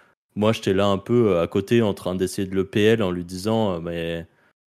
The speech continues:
je, enfin, le, le, la prochaine étape, si tu continues une troisième fois et qu'on rechange tel truc, tel truc,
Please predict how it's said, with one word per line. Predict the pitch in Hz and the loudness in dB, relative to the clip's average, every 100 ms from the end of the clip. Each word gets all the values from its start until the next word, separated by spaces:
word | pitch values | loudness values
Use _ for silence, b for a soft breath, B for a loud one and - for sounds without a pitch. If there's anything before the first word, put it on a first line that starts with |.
| _ | _
je, | - 98 90 87 | -4 -2 0 -2
enfin, | 82 95 90 87 85 85 - _ _ _ | 0 2 2 0 -4 -10 -16 _ _ _
le, | 107 104 101 | 0 2 4
le, | 113 110 | 2 0
la | 120 110 | 4 4
prochaine | 110 147 - 139 | 4 2 2 0
étape, | 127 170 | 2 0
si | - 120 | 0 -6
tu | - 107 | -8 -4
continues | 135 - 147 | -2 -2 -2
une | 139 | -4
troisième | - 135 120 120 | 2 2 2 -2
fois | 117 - 139 143 | -2 2 4 4
et | - 98 | 0 -2
qu'on | 98 | -4
rechange | - - 131 131 | -2 0 0 0
tel | 117 | -2
truc, | - 120 | -2 -2
tel | 120 101 | 0 -2
truc, | - 160 185 | 0 -2 -2